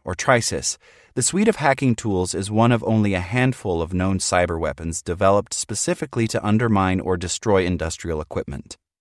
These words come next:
Now, new research from security firm FireEye suggests that at least one element of the Triton campaign originated from Russia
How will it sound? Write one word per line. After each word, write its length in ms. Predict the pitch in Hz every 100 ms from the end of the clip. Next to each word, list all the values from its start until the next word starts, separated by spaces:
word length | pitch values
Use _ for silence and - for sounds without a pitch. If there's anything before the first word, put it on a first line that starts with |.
| _ _ _
Now, 460 | 110 131 123 98 95
new 220 | 110 151
research 500 | 123 156 - 98 -
from 220 | - 104
security 540 | 92 107 - 147 147 123
firm 320 | - 107 101
FireEye 640 | - 123 135 85 82 85
suggests 760 | - 87 85 110 101 - - - - -
that 120 | 117
at 120 | 117
least 260 | 120 113 113
one 240 | 120 147
element 500 | 110 98 90 80 80
of 80 | 87
the 100 | 82
Triton 360 | - 101 104 95
campaign 520 | 98 87 98 95 87
originated 800 | 85 87 90 82 82 85 82 -
from 280 | 85 82
Russia 400 | 80 76 - -